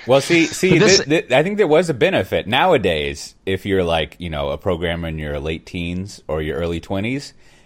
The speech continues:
Speaker 1: you basically figure out how to configure Kubernetes with all your spare time,
Speaker 2: <laughs>
Speaker 1: right? And then maybe you'll even come up with sort of, like, some product around it or something like that. Whereas we, we had this, this, uh, energy sink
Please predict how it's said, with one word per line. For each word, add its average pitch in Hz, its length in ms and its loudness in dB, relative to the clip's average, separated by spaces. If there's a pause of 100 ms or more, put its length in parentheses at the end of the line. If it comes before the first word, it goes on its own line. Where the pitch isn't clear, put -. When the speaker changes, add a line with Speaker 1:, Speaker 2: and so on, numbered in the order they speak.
Speaker 1:
you 90 100 -6
basically 104 460 0
figure 90 260 -2
out 76 60 -2
how 87 80 -4
to 82 100 -4 (180)
configure 80 400 -10
Kubernetes 67 800 -10
with 62 140 -12
all 62 100 -6
your 58 100 -10
spare 58 280 -10
time, 62 260 -10 (160)
Speaker 2:
<laughs> - 100 -8
Speaker 1:
right? 80 180 0 (520)
And 127 100 2
then 143 160 2
maybe 139 340 4
you'll 139 200 6
even 117 240 0
come 107 220 0
up 104 240 2
with 90 100 0
sort 104 260 0
of, 90 140 0
like, 85 240 0
some 87 220 -4
product 95 460 0
around 85 420 -2
it 78 260 -2
or 73 160 -6
something 78 380 -10
like 71 240 -8
that. 69 320 -6 (300)
Whereas 117 340 2
we, 117 500 0
we 127 300 0
had 117 240 2
this, 92 260 -2
this, 87 380 -4
uh, 80 260 0
energy 90 380 -4
sink 76 400 -8